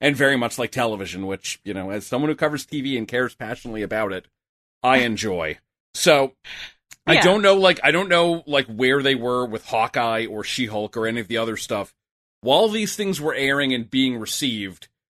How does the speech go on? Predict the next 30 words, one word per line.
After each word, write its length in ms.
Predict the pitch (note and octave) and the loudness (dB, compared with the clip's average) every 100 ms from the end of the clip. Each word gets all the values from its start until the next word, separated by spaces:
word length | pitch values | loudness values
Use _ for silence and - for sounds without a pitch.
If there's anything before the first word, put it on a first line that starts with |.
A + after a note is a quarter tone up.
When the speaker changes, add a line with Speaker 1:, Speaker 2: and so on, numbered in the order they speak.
| _ | _
Speaker 1:
but 100 | C#3 | 0
I 80 | C3+ | 2
would 160 | B2+ | 0
like 220 | C3+ F3 F3+ | 0 0 -2
to 80 | |
think, 240 | E3 F3 D#3+ | -4 -2 -2
at 80 | C3 | -4
least 240 | C3+ - | -6 -6
for 100 | C3+ | -10
future 400 | - D#3 D#3+ C#3+ | -10 -10 -6 -8
projects 560 | - A#2+ A#2+ A#2+ A#2 _ | -4 -4 -2 -4 -8 _
beyond 460 | A#2+ A2+ B2 A#2 | -6 -4 -4 -4
those, 560 | G2+ F2+ F2 F2 - - _ _ _ - | -6 -8 -10 -10 -12 -12 _ _ _ -2
Kevin 220 | D3+ C#3+ | 0 0
Feige 420 | - B2+ B2 A#2+ | 2 2 2 -2
and 80 | A#2 | -4
everybody 400 | A#2 B2 A#2 A2 | -2 -2 0 -2
else 240 | G#2 G#2+ | -2 -4
are 160 | - A#2+ | -4 -6
looking 420 | A2 A#2+ C3+ A#2 | -4 -4 -2 -4
and 100 | A2 | -4
seeing, 460 | - B2+ A#2 A2 A2 _ _ | -4 -2 -2 -4 -8 _ _
"No, 300 | A2+ C3+ C#3+ | -2 2 4
the 140 | C3 B2+ | 4 2
audience 420 | B2 B2+ B2 - | 2 0 -2 -6
wanted 360 | B2 A#2 A2 F#2+ | -4 -4 -4 -6
this 180 | G#2+ G#2+ | -6 -6
and 220 | A2 G#2 | -6 -6
not 260 | F#2+ F#2+ | -6 -8
that," 440 | F#2+ F#2 F2+ E2+ | -6 -4 -4 -8